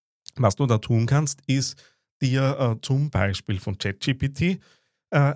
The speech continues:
eine Liste zwanzig Tipps für X Y, äh, herausspielen zu lassen. Die nimmst du und, äh, kopierst dir das Ganze in ein C S V-File. Und ein Tipp pro Zeile.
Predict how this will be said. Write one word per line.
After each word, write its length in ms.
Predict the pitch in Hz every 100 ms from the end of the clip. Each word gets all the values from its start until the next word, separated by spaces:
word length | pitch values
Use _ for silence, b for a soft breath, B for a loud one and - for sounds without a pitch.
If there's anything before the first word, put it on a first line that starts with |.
| -
eine 480 | 101 95 117 135 127
Liste 580 | 113 160 - 156 143
zwanzig 560 | 143 107 104 - - -
Tipps 320 | 131 127 -
für 340 | - 113 123 -
X 200 | - -
Y, 680 | 165 - 123 98 90 101 123
äh, 180 | 120 101
herausspielen 760 | - 113 110 95 - 120 117 120
zu 120 | 135
lassen. 580 | 117 98 - 147 208 220 - -
Die 80 | 127
nimmst 400 | 127 165 190 -
du 180 | 139 214
und, 380 | - 147 147 - - - -
äh, 300 | 131 131 131
kopierst 560 | - 139 135 127 - -
dir 160 | 147
das 180 | 139 -
Ganze 380 | - 98 - - -
in 240 | 127 135
ein 320 | 110 92 110 -
C 260 | - - 101
S 200 | - -
V-File. 760 | - 90 92 90 - 92 - - - B B B B -
Und 420 | 127 139 139 - _ _ -
ein 240 | 117 131
Tipp 320 | 220 - - - -
pro 440 | 127 113 135 131 _ _ _ -
Zeile. 320 | - 87 85